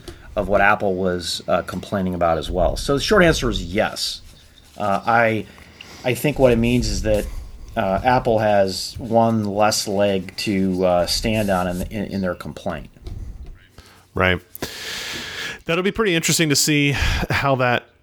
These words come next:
Speaker 2: changes. Obviously, uh, Qualcomm would love to be able to get not only <laughs> these licensing fees going forward, but the, what they have been, what, what Apple and others have been withholding,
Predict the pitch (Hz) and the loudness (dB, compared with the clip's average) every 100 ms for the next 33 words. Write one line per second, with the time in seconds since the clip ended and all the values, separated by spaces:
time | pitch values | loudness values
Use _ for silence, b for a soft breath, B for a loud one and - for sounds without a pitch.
0 | - - - 147 135 101 107 110 117 - | -6 -2 2 2 2 4 2 2 2 2
1 | 123 113 113 - 101 101 98 - 123 113 | 2 2 2 0 2 2 0 0 -2 0
2 | 120 113 110 113 110 - 110 110 107 98 | 0 2 4 2 2 0 2 2 2 0
3 | 104 104 - _ - 117 120 117 113 110 | 0 0 -2 _ -2 2 4 4 4 4
4 | 104 - 127 127 117 117 120 - 120 120 | 2 0 2 4 4 2 2 0 2 0
5 | 110 - 110 104 117 104 - 190 131 107 | 0 2 2 4 2 2 2 2 2 2
6 | 113 113 98 95 98 104 104 101 95 104 | 0 2 4 4 2 2 2 2 2 2
7 | 98 98 92 - 107 - 107 - 104 101 | 2 0 -4 0 0 2 2 2 2 4
8 | 95 95 95 95 95 95 98 92 - 107 | 4 4 4 2 2 0 0 0 0 2
9 | 110 104 90 | 4 2 0